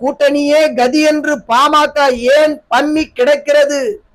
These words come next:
மத்திய அமைச்சராக இருந்தபோது அன்புமணி ராமதாஸ் மருத்துவக் கல்லூரிகளுக்கு முறைகேடாக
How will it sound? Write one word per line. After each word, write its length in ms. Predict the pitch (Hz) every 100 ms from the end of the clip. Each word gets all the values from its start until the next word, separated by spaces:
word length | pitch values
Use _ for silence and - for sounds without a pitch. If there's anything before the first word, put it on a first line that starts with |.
| _ _ _ _ _ _
மத்திய 540 | 175 208 - 320 311
அமைச்சராக 600 | 294 302 302 294 302 311
இருந்தபோது 840 | 302 269 294 285 269 277 269 320 311 208
அன்புமணி 580 | 254 294 302 294 285 233
ராமதாஸ் 640 | 208 294 302 294 285 285
மருத்துவக் 720 | - 190 269 320 330 320 311 311
கல்லூரிகளுக்கு 960 | 277 285 302 285 285 285 - 285 240 202
முறைகேடாக 920 | 208 269 277 277 269 277 302 302 294